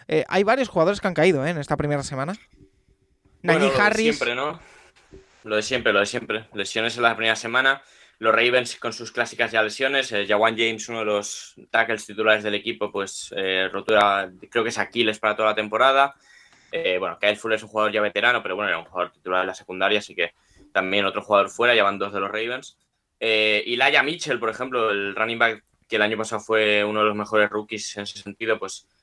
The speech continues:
Speaker 2: eh, sale del partido lesionado y, y la verdad es que el juego de carrera de los forty-niners no volvió a ser el mismo en el partido.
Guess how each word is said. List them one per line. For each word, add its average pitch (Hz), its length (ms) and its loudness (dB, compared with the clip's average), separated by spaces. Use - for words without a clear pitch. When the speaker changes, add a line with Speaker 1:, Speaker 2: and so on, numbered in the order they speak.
Speaker 2:
eh, 104 160 2
sale 117 260 0
del 117 120 -2
partido 113 400 -2
lesionado 107 540 -2
y, 95 440 -8
y 101 120 -10
la 98 100 2
verdad 98 120 4
es 98 60 -12
que 110 80 -6
el 107 60 -4
juego 104 220 0
de 104 100 0
carrera 104 220 2
de 101 60 4
los 98 120 -2
forty-niners 101 340 -4
no 98 100 -6
volvió 98 200 0
a 98 40 -4
ser 98 120 -4
el 98 80 -4
mismo 120 300 -2
en 131 80 -6
el 98 80 -6
partido. 123 480 -2